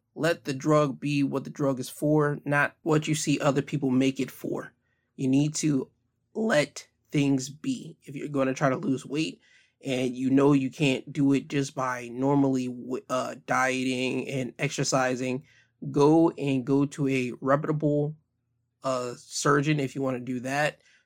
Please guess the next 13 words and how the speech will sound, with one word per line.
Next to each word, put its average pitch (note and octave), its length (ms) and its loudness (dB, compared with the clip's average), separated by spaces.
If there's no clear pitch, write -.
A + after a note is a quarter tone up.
Try C3 200 2
to C3+ 80 0
find C3+ 300 2
other C#3 200 -2
ways. C#3 720 -2
That's C#3 500 -4
what C#3 180 -4
you D#3+ 60 -2
have B2+ 140 0
to C3+ 60 -8
do. C3+ 200 2
Don't C3+ 320 -2
take D3+ 340 -4